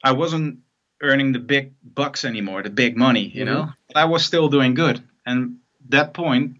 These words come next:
Speaker 1: lasted all the way to now, you
Speaker 2: Mm-hmm.
Speaker 1: know. I, you know, I have some, some hits here and there on Toolroom, you know, with Mark Knight and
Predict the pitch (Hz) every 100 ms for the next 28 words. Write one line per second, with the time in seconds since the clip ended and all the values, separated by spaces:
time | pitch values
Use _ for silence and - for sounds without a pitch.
0 | - 123 143 143 123 120 143 156 131 123
1 | 123 120 107 127 117 98 - _ _ _
2 | - - _ 131 113 107 95 - _ _
3 | _ _ 127 123 123 123 131 139 151 147
4 | 160 156 - 143 139 147 139 131 156 160
5 | - 160 160 156 156 156 127 123 156 151
6 | 160 156 156 139 143 131 123 123 113 127
7 | 127 117 107 104